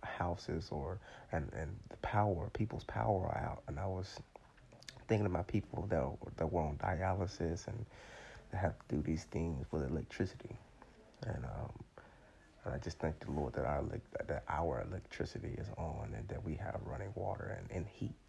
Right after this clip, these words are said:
because a lot of people don't have that, those things. And I just thank God for those things. And I just thank the Lord for, um, keeping us and blessing us in these,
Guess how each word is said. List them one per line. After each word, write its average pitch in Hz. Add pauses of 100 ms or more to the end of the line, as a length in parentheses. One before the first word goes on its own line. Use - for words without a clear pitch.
(680)
because -
a 80
lot 78
of 87
people -
don't 82
have 98
that, - (120)
those 104 (120)
things. -
And 85
I 85
just -
thank 78
God -
for -
those 62
things. - (720)
And -
I - (100)
just -
thank 78
the -
Lord 64
for, -
um, -
keeping 82
us 80
and -
blessing 95
us 110
in -
these, -